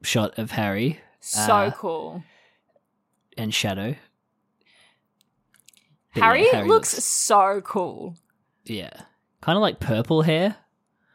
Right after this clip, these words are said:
Speaker 2: Yeah. It's
Speaker 1: Glasses.
Speaker 2: like a mauvey kinda colour.
Speaker 1: Yeah.
Speaker 2: And I'm trying to, is his top like a button up or like a turtleneck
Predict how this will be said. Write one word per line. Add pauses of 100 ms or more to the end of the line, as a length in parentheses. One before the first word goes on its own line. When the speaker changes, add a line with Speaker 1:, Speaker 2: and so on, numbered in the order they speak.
(140)
Speaker 2:
Yeah.
It's
Speaker 1:
Glasses.
Speaker 2:
like
a
mauvey
kinda
colour. (140)
Speaker 1:
Yeah.
Speaker 2:
And (320)
I'm
trying
to,
is
his
top
like
a
button
up
or
like
a
turtleneck